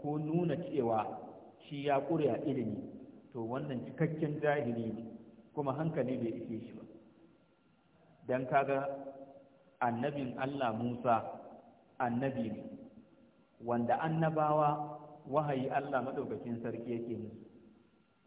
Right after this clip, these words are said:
Amma duk da haka da ya ikirarin ya fi kowa karatu, ya sauke komai, Allah ya ce, "Ina da sauranka." Akwai wani bawa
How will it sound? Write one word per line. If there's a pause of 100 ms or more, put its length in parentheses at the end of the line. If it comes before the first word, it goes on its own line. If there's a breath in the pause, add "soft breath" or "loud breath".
(260)
Amma
duk
da
haka
da
ya
ikirarin (920)
ya
fi (100)
kowa
karatu,
ya
sauke (120)
komai, (880)
Allah
ya
ce,
"Ina
da
sauranka." (1080)
Akwai
wani
bawa